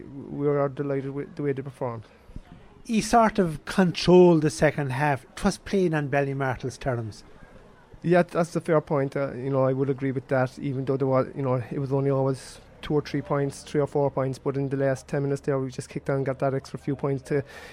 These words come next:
Speaker 1: give us breathing space. But we played, you know, comfortable, and we, you know, I don't think there was one threat of a goal, and it was well stopped by Jenny Mack. But, um, I think, you know, we did feel on our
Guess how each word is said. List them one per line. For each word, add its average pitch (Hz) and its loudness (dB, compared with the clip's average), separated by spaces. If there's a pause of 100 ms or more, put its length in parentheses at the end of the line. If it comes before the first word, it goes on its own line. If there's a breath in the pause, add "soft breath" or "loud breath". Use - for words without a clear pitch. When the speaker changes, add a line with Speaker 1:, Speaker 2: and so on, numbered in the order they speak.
Speaker 1:
give 143 -4
us 131 -4
breathing 147 0
space. 131 -2
But 139 -2 (1120 loud breath)
we 165 0
played, 151 2
you 156 -2
know, 143 4
comfortable, 143 0
and 139 2
we, 135 -2 (120)
you 147 -4
know, 143 0 (240)
I 143 2
don't 143 2
think 147 -4
there 143 -2
was - -4
one 165 4
threat 160 2
of 147 2
a - 0
goal, 147 4
and 131 -2
it 147 -8
was 135 0
well 135 0
stopped 135 -8
by 131 -2
Jenny 123 -4
Mack. 131 -4
But, - -6 (460)
um, 120 -6
I 131 -6
think, 127 -6 (480 loud breath)
you 139 -4
know, 135 0
we 131 -2
did 127 -4
feel 135 -4 (380 loud breath)
on 147 2
our 139 0